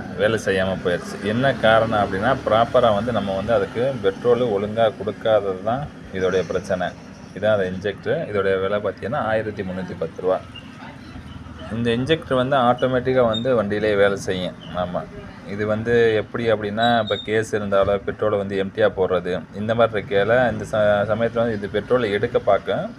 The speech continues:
பெட்ரோல் இல்லாத நேரத்துல இது அப்படியே வந்து கொஞ்சம் கொஞ்சமா அதோடைய தன்மையை இழந்துரும். இப்ப இதைத்தான் நம்ம வந்து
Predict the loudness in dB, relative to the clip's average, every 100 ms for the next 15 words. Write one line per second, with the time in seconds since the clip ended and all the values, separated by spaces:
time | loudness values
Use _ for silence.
0 | -4 -2 0 0 0 4 6 6 2 -2
1 | -2 2 4 4 2 0 0 0 -2 -4
2 | -8 -8 -6 -4 -2 -2 -4 -2 0 0
3 | -2 -4 -6 -12 -20 -20 -20 -20 -20 -20
4 | -20 -20 -20 -20 -20 -20 0 2 2 2
5 | 4 4 2 0 -4 -6 -10 -20 -20 -20
6 | -20 -12 0 2 2 2 2 0 -2 -4
7 | -4 -4